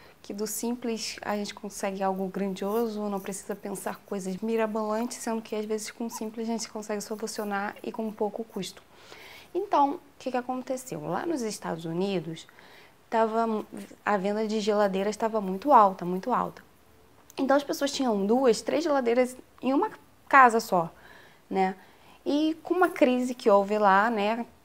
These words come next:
de energia, né, alguma coisa do gê-, do gênero, é, as pessoas começaram a ter menos geladeiras.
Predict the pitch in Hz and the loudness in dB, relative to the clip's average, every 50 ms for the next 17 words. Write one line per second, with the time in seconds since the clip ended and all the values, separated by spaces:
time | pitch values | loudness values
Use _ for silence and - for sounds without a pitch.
0 | _ - 196 185 190 190 185 190 180 180 170 170 180 196 214 208 202 190 180 170 | _ -14 -6 -2 0 2 4 4 2 2 0 -2 -4 -4 -4 -2 0 2 2 2
1 | 165 160 160 170 - 202 196 190 202 220 233 247 240 247 - 208 208 202 196 202 | 2 0 -4 -6 -4 0 2 2 2 2 0 -2 -4 -6 -4 -2 0 0 0 -2
2 | 202 180 185 190 185 214 220 208 208 - - - 196 208 214 214 226 226 226 240 | -2 -2 -2 -2 -2 -2 -2 -2 -4 -4 -6 -6 -6 -4 -2 0 2 2 2 2
3 | 247 262 277 277 - - - - - - - - - - - - - - - - | 2 0 -2 -4 -8 -14 -20 -20 -20 -20 -20 -20 -20 -20 -20 -20 -20 -20 -16 -6
4 | - 285 285 277 277 277 277 277 - - 285 - 277 285 - 294 277 285 277 - | -2 0 0 2 2 0 0 -2 -2 -4 -4 -2 -4 -2 -2 -2 -2 -2 -2 0
5 | 254 247 247 269 269 269 262 254 254 247 247 247 247 254 247 254 254 247 - - | 0 0 0 -2 -2 -2 -2 -2 -2 -2 -2 -4 -4 -4 -4 -6 -8 -10 -14 -18
6 | - _ _ _ _ - - 320 370 381 339 294 277 269 262 254 247 247 233 240 | -20 _ _ _ _ 0 2 4 6 6 6 6 6 4 4 2 2 4 4 4
7 | 254 240 220 208 202 196 190 180 175 - - - | 4 4 4 2 2 2 2 0 -2 -4 -6 -12